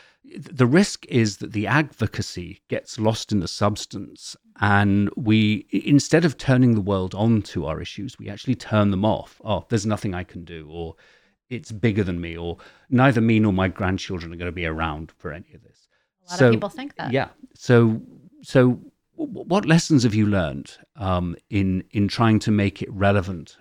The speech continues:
Speaker 1: and now, and to, and, and to get society to start taking, taking action now?
Speaker 2: Yeah. Well,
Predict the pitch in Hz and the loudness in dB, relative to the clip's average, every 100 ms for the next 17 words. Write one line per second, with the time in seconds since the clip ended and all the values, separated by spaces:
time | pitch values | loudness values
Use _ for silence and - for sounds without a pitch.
0 | _ 101 92 95 92 80 85 87 - 104 | _ -10 -4 -2 -2 -4 -10 -14 -14 -14
1 | 92 _ _ _ 127 - 131 139 151 139 | -14 _ _ _ 0 2 2 2 0 -2
2 | - 127 - 98 90 - - - - 85 | -6 -10 -4 -4 -4 -8 -16 -18 -18 -20
3 | _ _ 104 - 95 87 90 _ _ 113 | _ _ -8 -6 -8 -8 -14 _ _ -4
4 | - 98 160 - - 147 - - _ _ | -4 -6 -6 -8 -16 -16 -18 -20 _ _
5 | _ 208 202 175 _ _ _ _ _ _ | _ -4 -4 -4 _ _ _ _ _ _
6 | _ - 277 185 | _ 4 6 6